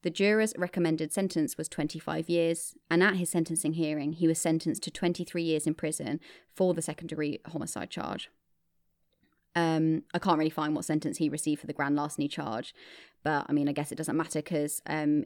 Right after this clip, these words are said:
in America you can serve sentences, so they run concurrently, so I imagine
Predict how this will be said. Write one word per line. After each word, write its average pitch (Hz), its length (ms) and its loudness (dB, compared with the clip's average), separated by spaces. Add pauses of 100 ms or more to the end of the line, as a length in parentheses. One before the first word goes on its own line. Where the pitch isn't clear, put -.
in 160 100 2
America 156 340 0
you 147 100 0
can 147 300 -2
serve 151 540 -2
sentences, 160 640 -2 (100)
so - 160 -4
they 147 80 0
run 156 220 2
concurrently, 170 440 0
so 151 180 -4
I 139 60 -4
imagine 143 440 -2